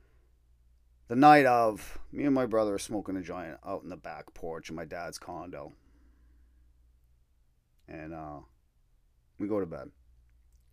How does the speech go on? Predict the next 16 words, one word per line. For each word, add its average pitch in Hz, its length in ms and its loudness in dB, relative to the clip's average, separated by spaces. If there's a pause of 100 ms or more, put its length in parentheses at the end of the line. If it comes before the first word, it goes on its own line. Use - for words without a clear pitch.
(400)
My 101 80 -10
dad 127 220 2
gets 120 180 -2
up 107 140 -2
at 104 40 -4
about 95 200 -4
five 87 580 -8
that 87 220 -8
morning, 80 500 -10
goes 82 280 -12
to 82 100 -18
the 78 60 -14
gym. 73 320 -16 (1900)
I'm 90 160 -10
laying 90 360 -8
there, 78 420 -12